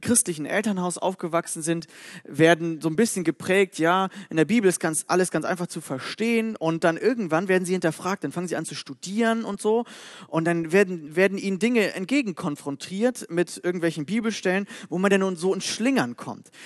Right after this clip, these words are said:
Und dann kommt man so ins Grundsatzzweifeln. „Wieso? Ich habe doch all-, gelernt, es ist immer ganz, alles ganz einfach zu verstehen.“ Und dann kommt häufig diese Reaktion, „Ja, dann weiß ich auch gar nicht mehr, was richtig ist.“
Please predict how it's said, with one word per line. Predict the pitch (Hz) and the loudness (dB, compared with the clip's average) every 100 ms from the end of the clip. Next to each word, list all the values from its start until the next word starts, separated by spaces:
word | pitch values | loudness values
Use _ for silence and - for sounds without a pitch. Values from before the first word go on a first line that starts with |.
| - | -4
Und | 175 | 0
dann | 190 | 2
kommt | 214 269 | 2 0
man | - 196 | 0 0
so | 196 | 0
ins | 196 - | 0 -4
Grundsatzzweifeln. | 214 311 - 147 - - 123 123 131 | 0 0 0 0 0 -2 -4 -4 -4
„Wieso? | 175 185 | -2 0
Ich | 170 | 0
habe | 180 | -2
doch | 190 - | -4 -4
all-, | 202 202 | -4 -2
gelernt, | 185 180 196 247 - - - | 2 4 4 2 -2 -16 -4
es | 170 | -2
ist | 175 | -2
immer | - 208 | -2 -2
ganz, | 214 247 - | 2 0 0
alles | 226 247 | -2 -2
ganz | 220 220 | -2 -4
einfach | 214 208 | -4 -4
zu | - | -6
verstehen.“ | 202 202 - 160 | -6 -6 -2 -2
Und | 147 | 0
dann | 160 | 0
kommt | 269 277 | -2 0
häufig | 214 190 | 0 0
diese | 190 196 170 | -2 -2 0
Reaktion, | 165 151 - 214 226 - - - | 2 0 0 0 0 -2 -16 0
„Ja, | 170 | 4
dann | 170 - | 6 4
weiß | 185 185 | 2 2
ich | 175 | 0
auch | 151 | -2
gar | 151 147 | 0 0
nicht | 139 | -2
mehr, | 135 | -2
was | 117 117 | -2 -4
richtig | 117 - 117 | -8 -14 -14
ist.“ | 110 - | -14 -16